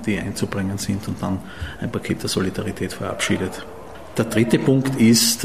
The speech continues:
äh, auf jeden Fall unser Programm unter die Leute zu bringen. Also wir haben ja einen langen Programmprozess hinter uns, eineinhalb Jahre.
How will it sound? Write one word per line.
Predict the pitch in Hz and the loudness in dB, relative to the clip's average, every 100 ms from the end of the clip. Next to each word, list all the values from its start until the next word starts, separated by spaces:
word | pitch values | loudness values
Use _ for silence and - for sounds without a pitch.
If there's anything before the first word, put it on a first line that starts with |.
| - | 2
äh, | 110 101 101 104 104 - - - - - - | 6 6 6 4 2 -4 -8 -12 -14 -12 -6
auf | 120 | -2
jeden | 104 101 117 | 4 6 6
Fall | - 98 110 110 - - - - | 6 2 2 0 -6 -8 -8 4
unser | 110 107 107 104 92 - - - | 4 6 4 4 0 -6 -6 0
Programm | 107 - 92 135 - - - - | 0 2 6 4 4 -6 -6 2
unter | 117 117 | 4 4
die | 120 | 2
Leute | 107 - - | 2 0 0
zu | 131 123 | 0 0
bringen. | 127 117 123 110 | 2 4 4 2
Also | 95 104 98 | 2 0 0
wir | 101 | 0
haben | 101 | 2
ja | 107 101 - - | 4 2 0 -2
einen | 98 98 | 0 0
langen | 90 104 117 | 0 2 2
Programmprozess | 110 92 104 117 117 113 - | 0 -2 -2 -2 0 0 4
hinter | 113 127 135 | 4 6 4
uns, | 123 156 - | 2 0 -2
eineinhalb | 101 107 101 98 | 0 2 2 0
Jahre. | - 87 101 | -4 -2 0